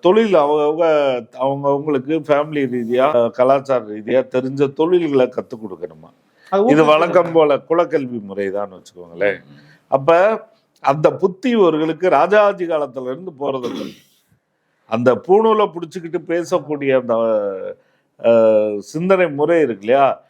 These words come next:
Speaker 1: அது கல்விக் கொள்கை மட்டும் இல்ல, எந்த கொள்கையையும் இவர்களை வகுக்க அனுமதிக்காது. இவர்கள் இதையே தொழிலா வச்சிருக்கிறாங்க. அதனாலதான் இவங்களை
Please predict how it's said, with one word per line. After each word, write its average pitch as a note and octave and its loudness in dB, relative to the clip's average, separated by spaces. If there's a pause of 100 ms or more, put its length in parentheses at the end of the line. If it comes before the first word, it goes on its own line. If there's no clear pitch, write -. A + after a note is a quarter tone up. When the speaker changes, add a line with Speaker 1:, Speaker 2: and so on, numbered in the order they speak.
(160)
Speaker 1:
அது C3 -6
கல்விக் E3 -2
கொள்கை D3 -2
மட்டும் C3 -6
இல்ல, E3 4
எந்த D3+ -2
கொள்கையையும் D3+ -4
இவர்களை B2 -2
வகுக்க B2+ -2
அனுமதிக்காது. A#2 -4 (300)
இவர்கள் C3+ 2
இதையே D3+ -2
தொழிலா C#3 -2
வச்சிருக்கிறாங்க. D#2+ -8 (440)
அதனாலதான் E3+ 2
இவங்களை C#3 0